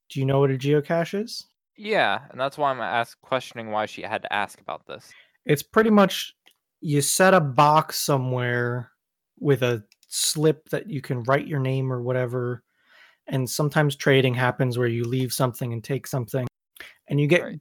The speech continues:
Speaker 1: G P S coordinates to go to this location.
Speaker 2: Like, very specific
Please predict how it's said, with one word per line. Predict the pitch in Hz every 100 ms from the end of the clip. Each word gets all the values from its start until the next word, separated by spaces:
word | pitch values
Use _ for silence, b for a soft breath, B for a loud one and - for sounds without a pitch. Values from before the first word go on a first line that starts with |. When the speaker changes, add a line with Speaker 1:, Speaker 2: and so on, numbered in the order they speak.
| -
Speaker 1:
G | 185
P | - 156
S | 139
coordinates | - 131 120 117 -
to | 117
go | 123
to | 113 123
this | 117 -
location. | - - - - _ _ _ -
Speaker 2:
Like, | 123
very | 123 143 127
specific | - 117 110 - -